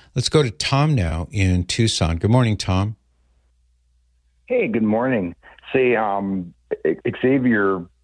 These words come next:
Speaker 2: um, Xavier Society for the Blind. Just, I don't, I, you know, I don't mean to jump right into what you were talking about on Audible,
Speaker 1: Oh, that's
Speaker 2: but,
Speaker 1: fine.
Speaker 2: uh,
Speaker 1: Is this
Speaker 2: it
Speaker 1: another
Speaker 2: came to
Speaker 1: resource?
Speaker 2: mind. Yeah,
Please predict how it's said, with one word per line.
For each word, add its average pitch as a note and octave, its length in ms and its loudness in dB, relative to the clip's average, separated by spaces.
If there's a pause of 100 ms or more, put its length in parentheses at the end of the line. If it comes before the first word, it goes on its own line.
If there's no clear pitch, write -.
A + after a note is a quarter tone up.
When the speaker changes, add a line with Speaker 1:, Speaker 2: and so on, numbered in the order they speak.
(320)
Speaker 2:
um, E2+ 500 -4
Xavier G#2+ 460 0
Society F#2 540 0
for F#2+ 80 -4
the E2+ 60 -6
Blind. F2+ 440 -2 (260)
Just, - 180 -4
I G#2+ 80 2
don't, G2 200 -2 (140)
I, G2+ 80 -2 (320)
you - 80 -8
know, D#2+ 140 -6 (240)
I A2+ 40 -2
don't A#2 140 2
mean A2+ 120 2
to G2+ 80 -2
jump G#2 280 -2
right G#2 160 0
into G2 260 -2
what G2+ 160 0
you G2 80 0
were F#2 80 0
talking G2 360 -2
about F#2 160 2
on F2+ 140 0
Audible, F#2+ 280 0
Speaker 1:
Oh, A3+ 80 2
that's - 160 -4
Speaker 2:
but, - 60 -4
Speaker 1:
fine. A#2 260 0
Speaker 2:
uh, F2 200 -4 (100)
Speaker 1:
Is G#2 160 2
this A#2+ 140 2
Speaker 2:
it - 80 0
Speaker 1:
another A#2 220 2
Speaker 2:
came G#2+ 80 0
to A2+ 40 0
Speaker 1:
resource? A#2+ 360 -2
Speaker 2:
mind. G#2+ 220 -2 (960)
Yeah, C#3+ 460 0